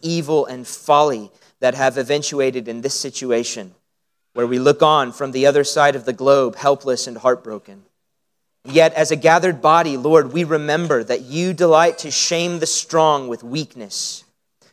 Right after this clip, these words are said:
You delight to shame man's wisdom with folly. So even now, we beg you, believingly, to turn this evil for good.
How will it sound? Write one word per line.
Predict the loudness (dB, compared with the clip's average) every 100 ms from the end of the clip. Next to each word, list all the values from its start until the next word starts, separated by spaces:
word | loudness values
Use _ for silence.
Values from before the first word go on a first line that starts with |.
| _
You | -6
delight | 0 4 4 2
to | -6
shame | -4 -2 0 -2 -2 -2
man's | -2 -2 -4
wisdom | -2 -2 -2 -4 -6
with | -6 -12
folly. | -4 2 4 2 -2 -12 _ _ _ _ _ _
So | -8 -2 0
even | 2 2 2
now, | 4 4
we | 2 -2
beg | 0 2 2
you, | 0 -14 -14 _ _ _ _
believingly, | -6 0 2 2 -4 -6 -10 -14 _ _ _ _ -18
to | -14
turn | -8 -2 0 0
this | 0 -2 -2
evil | -6 -4 -4 -6 _ _
for | -4
good. | 2 2 2